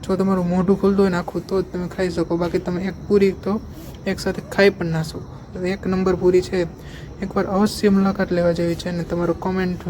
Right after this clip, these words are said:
કરીને તમારો વ્યૂ જણાવજો. આ જુઓ વૈષ્ણોદેવી સર્કલ છે, આ કે ડી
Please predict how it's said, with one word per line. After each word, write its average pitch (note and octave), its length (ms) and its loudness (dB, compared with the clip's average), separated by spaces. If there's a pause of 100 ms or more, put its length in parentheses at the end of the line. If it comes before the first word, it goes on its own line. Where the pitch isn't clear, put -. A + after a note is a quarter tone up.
(180)
કરીને F3 280 2
તમારો F3 260 0
વ્યૂ F3 240 2
જણાવજો. F3 320 2
આ E3+ 100 4
જુઓ F3 280 4 (500)
વૈષ્ણોદેવી G3 540 4
સર્કલ G3 340 4
છે, F#3+ 260 0
આ E3+ 140 0
કે F#3+ 240 2
ડી F#3 160 4